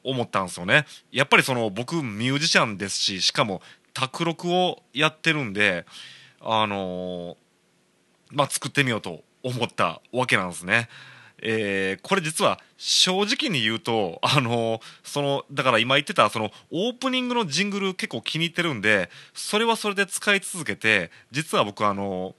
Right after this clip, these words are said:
もう一個やってる音声配信番組の十分も横井、これラジオトークですけど、ラジオトークの十分も横井でオープニング曲を作ろうとしたんですけど、まあ、そのラジオトーク、まず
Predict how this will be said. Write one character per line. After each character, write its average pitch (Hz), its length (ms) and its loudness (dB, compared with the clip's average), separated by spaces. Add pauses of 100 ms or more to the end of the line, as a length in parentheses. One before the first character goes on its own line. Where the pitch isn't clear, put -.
(140)
も 156 260 0
う 226 40 2
一 220 100 -4
個 - 100 -2
や 110 60 4
っ - 40 -2
て 113 120 -2
る 107 140 -2
音 127 120 -2
声 127 200 -2
配 120 200 0
信 117 220 -4
番 113 180 0
組 92 220 -8
の 104 260 -4 (300)
十 135 300 0 (220)
分 180 200 -2
も 101 120 -2
横 104 280 -4
井、 - 140 -8 (120)
こ 120 120 -4
れ 95 100 -4
ラ 107 140 2
ジ 117 80 0
オ 127 80 0
ト 170 100 -2
ー 139 40 -6
ク 107 60 -6
で 98 60 -6
す - 80 -10
け 104 60 -8
ど、 80 160 -8 (240)
ラ 117 220 4
ジ 127 100 -2
オ 160 100 0
ト 254 120 -2
ー 226 80 0
ク 143 100 -6
の 104 100 -4
十 185 240 -2 (180)
分 233 200 -2
も 123 100 2
横 127 320 0
井 95 140 -4
で 139 260 6 (220)
オ 160 140 0
ー 170 60 0
プ 170 140 -2
ニ 165 80 -4
ン 165 40 -4
グ 165 100 -4
曲 127 220 -4
を 104 60 -4
作 - 240 -4
ろ 151 100 4
う - 20 -6
と 110 120 -6
し - 100 -4
た 156 120 6
ん 104 140 -4
で 98 100 -6
す - 80 -8
け 104 140 -8
ど、 104 260 -2 (240)
ま 180 180 4
あ、 240 40 2
そ 254 120 2
の 233 360 0
ラ 165 160 2
ジ 180 80 0
オ 196 60 0
ト 254 140 0
ー 127 220 -2
ク、 - 20 -6
ま 170 160 6
ず 131 160 0